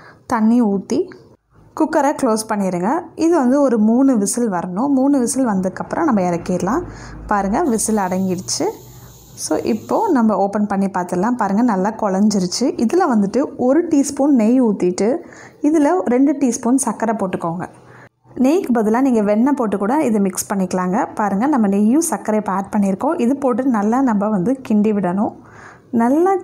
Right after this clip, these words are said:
கிண்டினதுக்கப்புறம் பாருங்கள், இது கொஞ்சம் நைஸாக வரணும். இப்போ நம்ம வேறொரு பாத்திரத்தில் காய்ச்சின பாலை நம்ம இதில் ஊற்றிடலாம். காய்ச்சின பால் தாங்க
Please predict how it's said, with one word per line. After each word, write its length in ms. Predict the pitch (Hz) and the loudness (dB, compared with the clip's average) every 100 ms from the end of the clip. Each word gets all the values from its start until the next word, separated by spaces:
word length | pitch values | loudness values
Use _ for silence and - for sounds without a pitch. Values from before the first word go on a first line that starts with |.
| 381 | 0
கிண்டினதுக்கப்புறம் 840 | 240 226 233 220 220 185 190 233 220 | 2 4 4 2 0 -4 -2 -2 0
பாருங்கள், 380 | 202 196 262 302 - - - 233 | 0 0 -2 -4 -12 -20 -6 0
இது 100 | 269 | 0
கொஞ்சம் 300 | 240 208 254 226 | 2 2 2 2
நைஸாக 380 | 190 208 226 214 | 2 0 0 -2
வரணும். 320 | 180 190 196 - 247 | -2 -4 -8 -6 -4
இப்போ 120 | 254 330 | 0 0
நம்ம 120 | 220 196 | 2 2
வேறொரு 320 | 208 233 214 196 | 2 2 0 0
பாத்திரத்தில் 580 | 170 175 175 - - 214 370 - - - - - - - - - - _ - 285 | -4 -4 -6 -6 -4 -2 -2 -6 -20 -20 -20 -20 -20 -20 -20 -20 -20 _ -6 -2
காய்ச்சின 420 | 277 302 - 302 220 | 0 0 -2 -2 -2
பாலை 260 | 202 190 294 285 | -2 0 0 2
நம்ம 140 | 202 | 2
இதில் 240 | 180 180 175 | 2 0 0
ஊற்றிடலாம். 420 | 170 175 170 170 - | -2 -2 -2 -2 -2
காய்ச்சின 360 | 220 247 247 254 | -2 -2 0 0
பால் 180 | 208 185 | 0 0
தாங்க 160 | 196 | 0